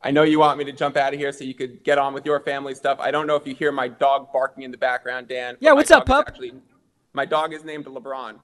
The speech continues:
Speaker 1: I'm not sure if you knew
Speaker 2: There you
Speaker 1: that.
Speaker 2: go. Hey, Bron, what's going on? The pup.
Speaker 1: So, w-, thanks for having me, Dan. I really appreciate it, and hopefully we could talk again soon. I'd
Speaker 2: Th-
Speaker 1: be happy to come back on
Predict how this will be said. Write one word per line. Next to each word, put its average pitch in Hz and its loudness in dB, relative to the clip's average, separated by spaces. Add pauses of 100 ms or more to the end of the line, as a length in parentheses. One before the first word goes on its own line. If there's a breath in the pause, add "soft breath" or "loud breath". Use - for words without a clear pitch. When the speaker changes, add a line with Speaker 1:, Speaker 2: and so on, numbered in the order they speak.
(140)
Speaker 1:
I'm 120 -20
not 120 -14
sure 131 -12
if - -16
you 233 -18
knew 240 -12
Speaker 2:
There 330 0
you 294 0
Speaker 1:
that. 160 -12
Speaker 2:
go. 269 2 (240)
Hey, 277 2
Bron, 226 -2
what's 240 -4
going 220 -2
on? 120 -4 (500)
The 120 -10
pup. 131 -6
Speaker 1:
So, 117 -6 (120)
w-, - -16 (580)
thanks 156 -4
for 170 -2
having 156 -2
me, 156 -12
Dan. 151 -8
I 120 -8
really 143 -4
appreciate 139 -10
it, 139 -6
and 127 -16
hopefully 147 -2
we 139 -12
could 139 -12
talk 135 -2
again 135 -8
soon. 135 -10
I'd 123 -4
Speaker 2:
Th- 131 -12
Speaker 1:
be - -8
happy 131 -4
to 135 -16
come 131 -6
back 131 -4
on 127 -6